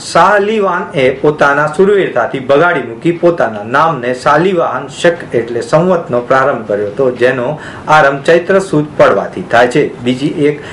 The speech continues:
ચમત્કારિક કથા એ છે કે માટી કલાનું કામ કરનાર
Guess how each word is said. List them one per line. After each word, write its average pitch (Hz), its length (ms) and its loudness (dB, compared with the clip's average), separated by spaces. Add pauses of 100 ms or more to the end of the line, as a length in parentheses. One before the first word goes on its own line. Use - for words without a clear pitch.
(160)
ચમત્કારિક 196 560 2
કથા 202 300 2
એ 208 200 4
છે 139 200 0
કે 120 380 0 (340)
માટી 175 360 2
કલાનું 123 460 -2
કામ 156 240 2
કરનાર 127 580 -2